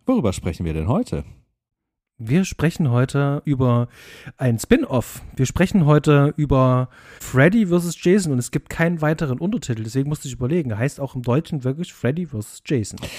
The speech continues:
Speaker 1: Da hast du völlig recht, so heißt er. Bevor wir, bevor wir zu diesem wahnsinnig, äh, interessanten Feuerwerk von Filmen kommen, aber erstmal an dich noch die Frage,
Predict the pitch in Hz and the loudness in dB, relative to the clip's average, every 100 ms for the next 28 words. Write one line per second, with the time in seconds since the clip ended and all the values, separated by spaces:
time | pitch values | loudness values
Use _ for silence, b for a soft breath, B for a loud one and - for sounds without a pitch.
0 | B B 120 95 80 95 113 101 - 98 | B B -4 -2 -2 -6 -4 -4 -4 -6
1 | - 101 92 110 - 78 131 120 226 262 | -6 -6 -2 -4 -4 -4 -2 0 0 2
2 | 185 127 123 - 165 139 - 123 127 107 | -2 -4 -4 -2 0 0 -2 -6 -4 -4
3 | 127 160 170 143 139 - 185 127 123 120 | 0 0 0 -2 -4 -6 -4 0 2 0
4 | - 120 117 131 135 135 139 165 185 107 | -2 -4 -2 -4 -2 -2 -2 -2 -2 0
5 | 107 - 110 - 151 190 - 85 76 113 | -2 -4 -4 -2 -2 -4 -4 -2 -2 -4
6 | 175 - - 110 113 160 170 127 107 214 | -6 -6 -2 -2 -2 -4 -2 -2 -2 -4
7 | - 202 - - - - 104 92 80 71 | -4 -4 -4 -12 -8 -2 0 0 -2 -6